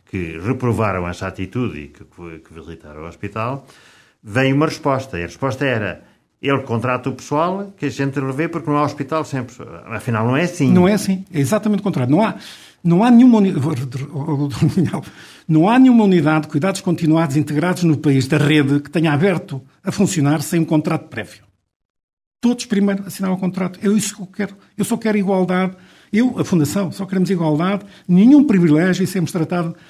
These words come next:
Speaker 2: perfeitamente em igual com os outros. Seja nisso, seja nas convenções, seja no acordo de cooperação para a realização de cirurgi-, cirurgias e para a realização de consultas. É só isso que queremos. Tratamento igual.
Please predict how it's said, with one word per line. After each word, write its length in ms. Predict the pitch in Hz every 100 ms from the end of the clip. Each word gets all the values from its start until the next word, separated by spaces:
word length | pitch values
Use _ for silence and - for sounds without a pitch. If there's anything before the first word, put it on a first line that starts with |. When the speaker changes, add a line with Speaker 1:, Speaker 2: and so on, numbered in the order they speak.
| - _
Speaker 2:
perfeitamente 760 | 180 - 214 208 175 175 180 175
em 60 |
igual 320 | 151 147 151
com 100 | 147
os 140 | 139 117
outros. 180 | 113 -
Seja 220 | 113 117
nisso, 340 | 202 254 - - - -
seja 340 | - - 196 156
nas 140 | 143
convenções, 640 | - 127 135 - 233 226 -
seja 240 | 202 185
no 100 | 185
acordo 260 | 180 185 -
de 60 |
cooperação 580 | - 165 156 143 180 175
para 160 | 170 165
a 180 | 143 175
realização 460 | 151 147 147 170
de 80 | 151
cirurgi-, 480 | - 135 165 170 160
cirurgias 600 | - 139 127 165 180 180 - - - _
e 180 | 160 170
para 200 | 170 151
a 20 |
realização 420 | 147 143 139 165
de 80 | 151
consultas. 580 | 143 143 - 120 - 131 _ _
É 120 | - 139
só 220 | - 185
isso 120 | 185
que 60 | -
queremos. 340 | 127 113 - - _
Tratamento 580 | 170 165 175 208 202 - _
igual. 440 | 196 143 123 120